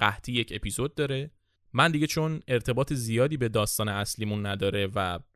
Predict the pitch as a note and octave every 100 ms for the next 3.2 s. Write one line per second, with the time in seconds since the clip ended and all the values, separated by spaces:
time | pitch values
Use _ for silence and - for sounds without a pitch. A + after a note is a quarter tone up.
0 | - G#2 - A2+ C3+ A2+ - G2+ G2 G2
1 | F#2+ G2 F#2+ F#2 _ - F#2+ - G2+ F#2+
2 | - G2+ B2 A2+ A2 F#2 - E3 - C3+
3 | B2+ C#3+